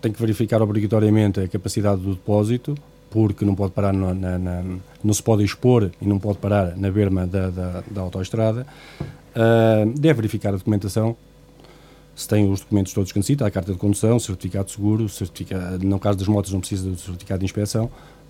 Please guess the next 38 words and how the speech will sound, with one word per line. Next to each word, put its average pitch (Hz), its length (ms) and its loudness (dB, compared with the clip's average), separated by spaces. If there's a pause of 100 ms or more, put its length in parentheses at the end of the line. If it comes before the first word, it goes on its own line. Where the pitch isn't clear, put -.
(220)
Ah, 98 480 2
deixo 98 180 -2
aqui 101 140 -2
por 101 140 -6
curiosidade, 101 500 2
em 101 40 4
princípio, 101 360 -4 (960)
poderá 117 260 2
entrar 120 220 2
ainda 117 260 4
em 110 60 4
vigor 113 260 4
este 104 200 0
ano 107 140 4
ou 120 200 4
no 110 80 6
início 107 260 0
do - 20 -4
próximo 104 400 0
ano, 120 200 2
a 107 40 0
inspeção, 98 560 -2
as 104 120 -2
inspeções 98 500 0
para 98 120 -4
os 92 40 -2
motociclos, 98 580 -2 (960)
ahm, 98 800 2 (100)
que - 80 -4
rondará 101 560 2 (220)
sensivelmente 101 680 0
os 95 140 -4
doze 101 260 0
euros 98 240 2
e 101 40 0
noventa 98 400 0
e 98 40 -2
cinco 123 440 -2